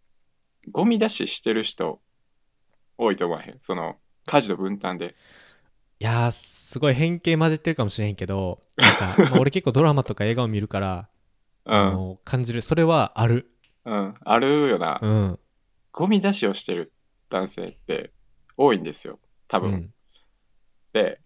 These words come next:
Speaker 1: 男性が思ってるゴミ出しって、ま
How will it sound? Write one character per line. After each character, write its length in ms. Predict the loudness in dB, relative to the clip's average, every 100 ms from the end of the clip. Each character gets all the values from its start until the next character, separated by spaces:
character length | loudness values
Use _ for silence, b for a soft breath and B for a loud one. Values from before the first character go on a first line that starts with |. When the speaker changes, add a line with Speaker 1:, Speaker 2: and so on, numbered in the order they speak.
| _ 0
Speaker 1:
男 220 | 2 0
性 260 | -2 0
が 100 | 0
思 120 | -2 -6
っ 60 |
て 140 | _ -6
る 80 | -2
ゴ 120 | -2
ミ 100 | -2
出 80 | -6
し 120 | -8
っ 40 |
て、 320 | -12 -14 -14 -16 _ _ _ _ _ _ _ _ _
ま 240 | -4 -4